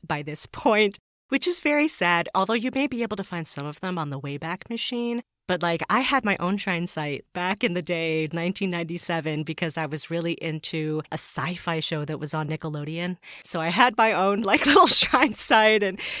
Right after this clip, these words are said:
it was so stupid, but I loved that thing. And it, it doesn't exist anymore. So sad. But, um, you know, it's just, it's really cool that people would do that, just post stuff up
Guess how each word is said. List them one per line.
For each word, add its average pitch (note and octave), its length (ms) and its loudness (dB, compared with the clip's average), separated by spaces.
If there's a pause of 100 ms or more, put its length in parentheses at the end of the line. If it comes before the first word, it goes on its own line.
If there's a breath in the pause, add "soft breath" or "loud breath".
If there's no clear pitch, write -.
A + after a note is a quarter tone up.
(160 loud breath)
it A#3 80 6
was B3+ 180 4
so A#3+ 200 4
stupid, G3 520 0
but F#3+ 120 0
I F3 100 6
loved D#3 340 -2
that C#3 220 -4
thing. C3+ 260 -6 (260 loud breath)
And D3+ 140 -4
it, D3+ 180 0
it E3 100 -4
doesn't G#3+ 200 -2
exist E3 380 -4
anymore. D#3+ 440 -6
So F#3 280 -6
sad. D#3 440 -10 (400 loud breath)
But, F3+ 180 -4
um, E3 440 -4
you F#3+ 180 -4
know, E3 240 -2
it's - 240 -2
just, - 240 -4
it's - 220 -4
really C#4 260 -4
cool C4 360 -4
that - 140 -6
people G#3+ 300 -8
would F#3 200 -8
do E3+ 160 -8
that, C#3 240 -6
just - 300 -12
post G3+ 260 -6
stuff - 340 -6
up E3+ 200 -6